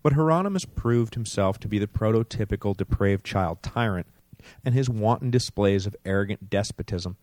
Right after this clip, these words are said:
soon raised the ire of many a Syracusan. There was still a sizable pro-Roman population within the upper class, and while Hieronymus was out on campaign, they had him assassinated, much to the relief of the general public.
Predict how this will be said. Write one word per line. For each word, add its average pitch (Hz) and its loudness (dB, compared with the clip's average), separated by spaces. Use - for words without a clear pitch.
soon 135 0
raised 107 4
the 113 0
ire 90 -2
of 87 -6
many 95 -4
a - -6
Syracusan. 87 -4
There 135 6
was 139 6
still 156 6
a 147 4
sizable 110 4
pro-Roman 104 2
population 101 -2
within 92 -4
the 92 -8
upper 87 -8
class, 107 0
and 131 4
while 131 6
Hieronymus 135 0
was 127 -2
out 104 2
on 110 -2
campaign, 104 -4
they - -4
had 107 0
him 123 -2
assassinated, 82 -4
much 107 -2
to - -8
the 107 -4
relief 107 0
of 90 -14
the 92 -6
general 80 -8
public. 87 -4